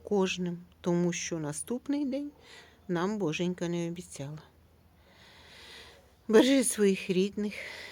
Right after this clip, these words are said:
обов'язково. Пийте ліки, дорогенькі мої. В мене всі дорослі люди майже. Але зараз у нас же ж не дорослі хворіють. Пийте ліки, тримайте тиск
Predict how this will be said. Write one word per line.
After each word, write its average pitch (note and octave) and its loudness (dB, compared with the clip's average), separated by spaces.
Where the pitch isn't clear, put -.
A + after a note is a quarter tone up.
обов'язково. F3 -4
Пийте D4+ 6
ліки, E3+ -2
дорогенькі F#3 -2
мої. F3+ -2
В G3 -6
мене G#3 4
всі C4 0
дорослі G#3 2
люди D#3+ -4
майже. E3+ -10
Але D#4 2
зараз G#3+ 2
у G3 2
нас F#3 0
же F#3 -4
ж F3+ -2
не F#3 2
дорослі E3 -2
хворіють. D#3+ -4
Пийте A#3+ 6
ліки, G#3 4
тримайте B3+ 6
тиск A3+ -2